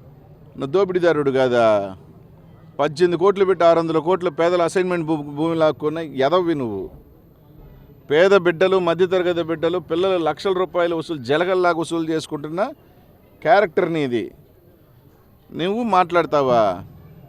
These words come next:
నేను నోరెత్తి నా-, నేను కూడా మాట్లాడి చాలా నీచంగా మాట్లాడతా. ఒక గౌరవం ఇస్తా ఉన్నా, గౌరవంతో తగ్గట్టు మాట్లాడు. దమ్ములు గిమ్ముల గురించి నువ్వు నా దగ్గర మాట్లాడు మాకబ్బా. నా దమ్ము ఏందో జిల్లా చూసింది చాలామంది చూసారా.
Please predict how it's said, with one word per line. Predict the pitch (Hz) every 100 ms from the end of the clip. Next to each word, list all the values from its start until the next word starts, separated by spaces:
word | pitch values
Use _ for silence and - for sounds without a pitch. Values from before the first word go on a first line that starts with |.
| - -
నేను | 127 143 139
నోరెత్తి | 151 190 190 190
నా-, | 175 151 151
నేను | 156 170
కూడా | 175
మాట్లాడి | 165 156 180 185
చాలా | 147
నీచంగా | 151 147
మాట్లాడతా. | 139 113 101 95 - - _ _ _ _ _ _ _ -
ఒక | 139
గౌరవం | 120 139 175 180
ఇస్తా | 165 170 160
ఉన్నా, | 147 156 233 139
గౌరవంతో | 135 165 190 185
తగ్గట్టు | 156 135 143
మాట్లాడు. | 143 127 110 90 - _ _ _ - 113
దమ్ములు | 147 165 170
గిమ్ముల | 156 160 160 151
గురించి | 151 143 131
నువ్వు | 135 147
నా | 143
దగ్గర | 143 139 147
మాట్లాడు | 139 127 127
మాకబ్బా. | 120 110 117 98 110
నా | 110 117
దమ్ము | 120 127
ఏందో | 131 123
జిల్లా | 107 113 117
చూసింది | 117 113 113 110 107
చాలామంది | 104 110 110 98
చూసారా. | 95 - 76 80